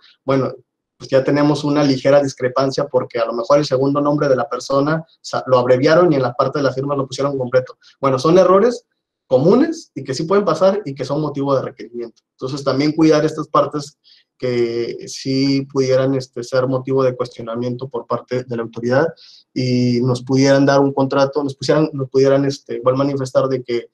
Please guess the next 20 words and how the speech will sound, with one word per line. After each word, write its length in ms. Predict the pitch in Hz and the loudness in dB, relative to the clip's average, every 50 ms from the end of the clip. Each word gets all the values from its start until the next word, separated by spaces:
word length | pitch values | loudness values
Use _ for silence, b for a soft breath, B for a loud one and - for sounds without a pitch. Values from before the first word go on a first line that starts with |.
| B B B B B B _ _ _ _ | B B B B B B _ _ _ _
eh, 640 | - 127 123 120 120 120 120 120 120 120 123 120 - _ | -4 -2 0 0 0 2 2 2 2 0 -2 -6 -8 _
no 260 | - 135 135 139 139 | -4 -2 0 0 0
cumplimos 520 | 139 151 147 131 139 143 143 143 143 139 - | -2 -2 -4 -2 -2 -2 -2 -2 -4 -4 -4
con 160 | - 127 123 | -4 -2 -2
el 80 | 117 117 | -2 -2
legal 280 | 117 113 120 120 123 127 | -2 0 0 0 0 -2
uso 200 | 127 120 - 127 | -4 -4 -6 -4
o 60 | 120 | -2
goce 260 | 123 120 120 - 123 | -2 -2 -2 -2 -4
del 160 | 123 117 - - - | -4 -4 -4 -8 -12
inmueble, 320 | - - - - _ _ _ | -12 -12 -12 -12 _ _ _
¿no? 260 | - 123 139 156 - _ _ _ _ _ _ _ _ _ | -10 -8 -8 -8 -10 _ _ _ _ _ _ _ _ _
Por 180 | - 120 120 127 | -4 -2 0 0
un 400 | 131 135 135 135 139 139 135 - | 2 2 2 2 0 0 -2 -2
error 640 | - 127 123 120 123 123 123 123 127 131 135 135 135 - _ _ _ _ _ _ - | -2 -2 0 2 4 4 4 4 2 0 -2 -4 -6 -10 _ _ _ _ _ _ -10
minúsculo, 680 | 135 127 131 131 139 143 139 139 - 151 139 139 135 | -8 -4 -2 -2 -2 -2 -2 -4 -4 -4 -4 -4 -4
por 160 | - 131 123 | -2 -2 -2
así 260 | 123 113 - - 127 | -2 -4 -6 -8 -8
decirlo. 360 | 120 120 120 - 120 113 - _ _ _ _ _ _ _ _ _ _ _ _ _ _ _ _ _ _ - - - _ | -6 -6 -6 -8 -8 -10 -10 _ _ _ _ _ _ _ _ _ _ _ _ _ _ _ _ _ _ -20 -20 -18 _
Eh, 880 | 123 131 135 135 139 139 135 131 131 131 131 127 123 123 123 123 135 156 | -2 0 2 2 4 4 4 4 2 2 0 -2 -2 -2 -2 -4 -4 -6